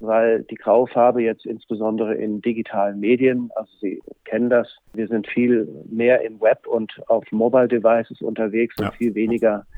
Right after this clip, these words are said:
Speaker 2: Unbedingt.
Speaker 1: im Bereich Print. Und deswegen haben wir gesagt, wir müssen uns auch zum Thema Farbe etwas überlegen. Und der letzte Punkt, der uns aufgefallen ist, dass auch die Subbrands, also die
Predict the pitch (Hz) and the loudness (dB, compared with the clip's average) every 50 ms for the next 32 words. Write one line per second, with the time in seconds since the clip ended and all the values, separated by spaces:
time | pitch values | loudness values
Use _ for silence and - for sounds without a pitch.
0 | - - 101 95 98 92 110 104 92 110 101 98 104 104 104 - - - - 139 | -8 -6 -4 -2 -2 0 0 0 -2 0 0 0 0 0 -2 -6 -6 0 0 0
1 | 151 165 - - - _ - - - - - - - 120 110 139 139 135 139 139 | 0 0 -4 -8 -20 _ -20 -20 -20 -20 -14 -8 -6 -2 0 0 0 2 4 4
2 | 131 135 131 123 127 123 110 117 - 120 120 127 - - 127 120 123 127 - 135 | 4 4 2 2 2 2 0 2 4 4 4 4 4 2 2 4 2 2 2 0
3 | 123 120 117 110 - - - 107 - - - _ - - 113 104 - 120 117 110 | -2 -2 -4 -6 -4 -4 -4 -4 -4 -8 -14 _ -4 -2 -2 0 2 2 4 4
4 | 113 107 104 104 101 - _ _ - - - 104 101 131 127 131 - - - - | 4 4 2 2 0 -4 _ _ -6 0 4 6 8 8 8 6 4 0 -2 -6
5 | - - - - - _ _ - 117 113 107 110 110 104 104 95 98 - - - | -8 -10 -10 -14 -20 _ _ -10 -8 -4 -2 -2 0 0 0 -2 -2 -4 -8 -8
6 | - 117 101 101 - - - - - - - - - - - 185 - - - - | -6 -6 -6 -8 -10 -14 -20 -20 -20 -20 -20 -8 -2 -2 -2 0 -2 -4 -6 -8
7 | - 151 143 110 110 117 - - - 156 151 - 160 156 156 147 - 147 135 110 | -14 -12 -4 0 0 0 0 2 2 2 4 6 6 6 6 6 6 6 6 6
8 | 120 117 - - 117 127 - - 139 - - 135 135 135 131 127 123 123 - - | 4 2 2 4 4 4 2 -2 -6 0 2 2 4 4 2 0 0 -2 -6 -10
9 | - _ _ - - - _ - - _ _ - 113 - - 110 113 - - 117 | -20 _ _ -20 -20 -20 _ -20 -20 _ _ -6 -4 -2 0 -2 -2 0 -2 -6
10 | - - - 131 135 - 139 135 135 139 139 151 143 - - - 113 110 101 113 | -4 0 0 0 2 4 4 4 6 6 4 0 -2 -4 -4 -2 -2 -2 -2 -4
11 | 104 - 104 101 98 104 - - | -8 -4 -4 -4 -2 -4 -4 -8